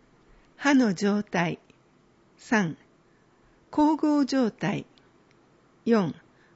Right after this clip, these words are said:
口腔衛生の状態。五、口腔乾燥の状態。六、歯周組織、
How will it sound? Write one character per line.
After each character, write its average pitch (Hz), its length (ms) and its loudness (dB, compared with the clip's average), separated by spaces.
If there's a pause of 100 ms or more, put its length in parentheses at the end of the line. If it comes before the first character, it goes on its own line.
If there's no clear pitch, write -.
口 294 280 0
腔 285 380 0
衛 262 220 2
生 175 280 -2
の 151 200 -4
状 185 260 -2
態。 165 320 -6 (760)
五、 190 240 -4 (500)
口 294 260 0
腔 277 360 -2
乾 269 220 0
燥 262 340 -2
の 220 240 -2
状 190 280 0
態。 175 360 -6 (720)
六、 202 480 -2 (720)
歯 - 240 -4
周 294 320 0
組 269 240 -2
織、 - 460 -8